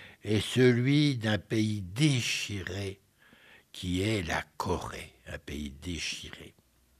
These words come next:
Entre le Nord et le Sud, et puis avec des voisins comme la Chine et le Japon.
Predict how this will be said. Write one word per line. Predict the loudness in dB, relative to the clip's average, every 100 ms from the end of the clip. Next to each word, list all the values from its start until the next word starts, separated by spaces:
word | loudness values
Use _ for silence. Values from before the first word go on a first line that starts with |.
| _ _ _ _ _ _ _ _ _ _ _ -18 -16 -20 -20 -14
Entre | -10 -6 -2
le | 0 0 -2
Nord | -4 -4 -4 -4
et | -8
le | -6 -8
Sud, | -8 -10 -4 -2 -2 -6 -10 -14 -20 -20 -20 -14
et | -14
puis | -8 -6
avec | -4
des | -4 -6
voisins | -6 -6 -4 -6 -6 -4 -4 -4 -6
comme | -8 -8 -6
la | -8 -6
Chine | -6 -6 -6 -6 -6 -8 -16 -20 -20 -20 -20 -20 _ _
et | -6
le | -4 -4
Japon. | -4 -6 -10 -20